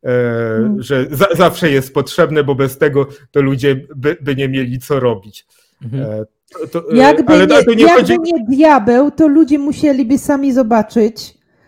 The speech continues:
Speaker 1: co mają w sobie, co powoduje, że robią to, co robią. A tak,
Speaker 3: Najlepiej,
Speaker 1: to
Speaker 3: a
Speaker 1: zawsze
Speaker 3: najlepiej
Speaker 1: diabeł.
Speaker 3: stworzyć diabła na zewnątrz, więc po co
Speaker 2: Tak.
Speaker 1: No.
Speaker 3: spoglądać do siebie i,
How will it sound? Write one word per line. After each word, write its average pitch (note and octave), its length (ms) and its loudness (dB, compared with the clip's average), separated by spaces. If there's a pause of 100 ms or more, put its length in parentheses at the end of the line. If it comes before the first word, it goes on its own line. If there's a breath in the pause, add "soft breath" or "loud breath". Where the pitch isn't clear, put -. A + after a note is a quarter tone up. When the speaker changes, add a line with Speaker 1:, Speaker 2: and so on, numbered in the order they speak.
(120)
Speaker 1:
co - 140 -6
mają B3 300 -4
w - 60 -14
sobie, A#3 340 -4
co A3+ 160 -6
powoduje, G#3+ 580 -4
że G#3 120 0
robią G3 260 -4
to, F3 120 -14
co F#3 180 -8
robią. - 360 -12 (420)
A C#3+ 100 0
tak, C#4 160 2
Speaker 3:
Najlepiej, D#3 320 2
Speaker 1:
to G#3 60 2
Speaker 3:
a - 20 -2
Speaker 1:
zawsze C#3+ 120 -2
Speaker 3:
najlepiej E3 400 2
Speaker 1:
diabeł. G3+ 300 0
Speaker 3:
stworzyć D#3 340 -2
diabła D#3 400 -2
na D#3+ 140 -4
zewnątrz, A#2+ 800 -8
więc C3+ 240 -8
po D#3+ 140 -8
co D#3+ 120 -6
Speaker 2:
Tak. C#3 300 0 (340)
Speaker 1:
No. E4 60 -4
Speaker 3:
spoglądać C3+ 560 -4
do C#3 100 -8
siebie D3+ 360 -6
i, D3 220 -6